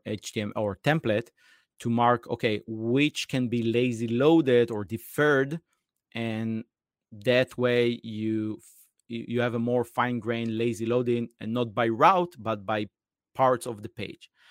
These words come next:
Now, we talked about the developer experience and user experience. Quick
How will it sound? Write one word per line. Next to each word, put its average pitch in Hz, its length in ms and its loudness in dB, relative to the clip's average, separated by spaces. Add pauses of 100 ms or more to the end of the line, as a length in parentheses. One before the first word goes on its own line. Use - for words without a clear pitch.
(520)
Now, 127 100 0
we 127 100 0
talked - 220 2
about 175 200 4
the 147 80 -2
developer 156 360 0
experience 156 400 -4
and 139 100 -4
user 214 300 0
experience. 120 640 -6 (960)
Quick 285 500 0